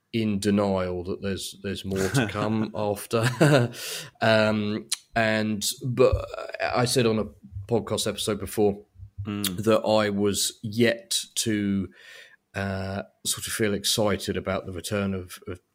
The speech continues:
Speaker 1: David Tennant, uh, which was a weird because I'm, you know, was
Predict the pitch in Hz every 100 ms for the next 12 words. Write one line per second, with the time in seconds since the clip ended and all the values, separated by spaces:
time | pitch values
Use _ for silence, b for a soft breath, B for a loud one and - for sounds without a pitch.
0 | - 101 92 92 - 107 95 90 90 _
1 | - 92 92 92 - 113 - 107 120 113
2 | 123 98 - 95 - 98 98 95 95 101
3 | - 104 95 92 90 -